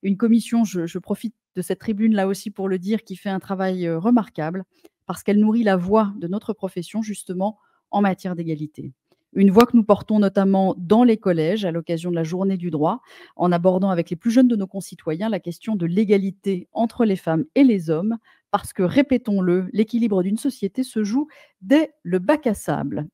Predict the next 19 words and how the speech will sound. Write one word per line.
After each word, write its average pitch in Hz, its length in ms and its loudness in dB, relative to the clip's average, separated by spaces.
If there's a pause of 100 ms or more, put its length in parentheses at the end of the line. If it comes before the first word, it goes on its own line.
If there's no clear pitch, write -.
C'est 170 120 -16
pour 165 140 -10
ça 220 160 -4
que 151 200 -8 (340)
je - 80 -20
suis - 80 -20
très 220 200 2
attachée, 190 380 -2
on 208 80 -2
va 165 100 0
essayer 160 200 -8
de - 40 -12
travailler 196 340 -4
sur 190 160 -12
ce 180 100 -16
sujet 185 280 -10
pendant 180 220 -6
la 175 80 -4
mandature, 170 500 -4